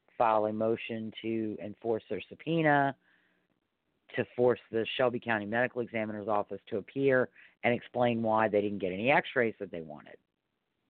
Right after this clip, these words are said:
Um, that becomes an issue later as well.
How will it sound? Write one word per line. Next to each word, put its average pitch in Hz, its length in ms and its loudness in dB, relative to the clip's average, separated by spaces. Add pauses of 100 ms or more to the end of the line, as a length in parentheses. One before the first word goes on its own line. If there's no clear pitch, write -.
(1400)
Um, 110 480 2 (920)
that 131 280 4 (120)
becomes 131 380 -2
an 120 80 -2
issue 117 460 -4 (100)
later 117 360 4
as 104 220 -2
well. 98 380 -4